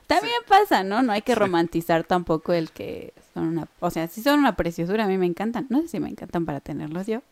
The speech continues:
Speaker 1: pero me encanta darles clase.
Speaker 2: Ya.
Speaker 1: Entonces,
Speaker 2: <laughs>
Speaker 1: me ha toc-, o sea, me toca hacer como que el conocimiento en otro nivel, no es que el, sean tontos o tontas, o
Speaker 2: No,
Speaker 1: no es
Speaker 2: pero
Speaker 1: que no tengan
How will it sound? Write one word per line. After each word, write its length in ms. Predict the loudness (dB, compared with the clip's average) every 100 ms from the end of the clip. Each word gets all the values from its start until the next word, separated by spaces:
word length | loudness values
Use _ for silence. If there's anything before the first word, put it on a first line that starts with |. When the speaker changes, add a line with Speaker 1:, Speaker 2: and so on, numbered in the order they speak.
| _
Speaker 1:
pero 360 | 0 0 0 -4
me 140 | -4
encanta 440 | -4 -4 -6 -4 -2
darles 340 | -2 -4 -10
clase. 320 | -10 -10 -10 -12 _
Speaker 2:
Ya. 240 | -14 -12 -14 _ -6
Speaker 1:
Entonces, 800 | -4 -2 -2 -2 -2 -2 -2 -4 _ -20 -18 -18
Speaker 2:
<laughs> 300 | -18 -16 -8
Speaker 1:
me 120 | -6
ha 80 | -4
toc-, 240 | -4 -6 -6
o 100 | -4
sea, 160 | -2
me 160 | -4 -4
toca 540 | -4 -4 0 0 0
hacer 400 | 0 -6 -6 -8
como 340 | -8 -6 -4 -4 _ _
que 80 | -10
el 100 | -6
conocimiento 840 | -6 -6 -6 -6 -6 -6 -4 -2
en 120 | 0 -2
otro 220 | -4 -4
nivel, 420 | -4 -4 -6 -6
no 80 | -6
es 100 | -4
que 120 | 0
el, 300 | 0 0 -2
sean 280 | -2 0 0
tontos 640 | 0 0 0 -6 -12 -14 -12
o 100 | -8
tontas, 640 | -4 -4 -4 -6 -10 -10
o 140 | -10
Speaker 2:
No, 100 | -6
Speaker 1:
no 80 | -4
es 60 | -4
Speaker 2:
pero 100 | -4
Speaker 1:
que 80 | -4
no 140 | -4
tengan 160 | -4